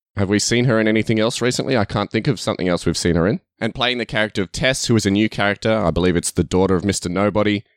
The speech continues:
is Brie Larson, who we haven't talked about since she was Captain Marvel in, I believe, Avengers Endgame.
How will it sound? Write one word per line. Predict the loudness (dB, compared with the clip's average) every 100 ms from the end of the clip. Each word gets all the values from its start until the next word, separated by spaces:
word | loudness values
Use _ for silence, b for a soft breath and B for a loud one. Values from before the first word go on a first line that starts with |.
| _
is | -4 -2
Brie | 0 2 2
Larson, | 2 2 2 0
who | 2
we | 2 2
haven't | 0 0
talked | -2 0
about | 0 0 0
since | -2 0
she | 2
was | 4 2 -2
Captain | -8 -6 -2
Marvel | 2 2 2 0
in, | 2 2 2
I | 2
believe, | 0 2 0
Avengers | 0 -2 0 -2
Endgame. | -2 0 0 -2